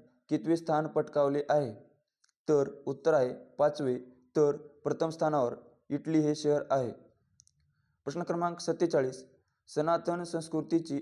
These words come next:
अटल दृष्टी हे पुस्तक कोणी प्रकाशित केले?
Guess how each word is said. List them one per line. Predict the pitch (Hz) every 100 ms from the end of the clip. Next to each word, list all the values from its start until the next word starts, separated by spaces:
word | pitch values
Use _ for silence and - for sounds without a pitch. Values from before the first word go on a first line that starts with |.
| -
अटल | 143 147 165
दृष्टी | 156 160 160 139
हे | 147
पुस्तक | 151 156 - 131 - - _ _ _
कोणी | 147 160
प्रकाशित | 170 160 156 156 160
केले? | 156 - 156 123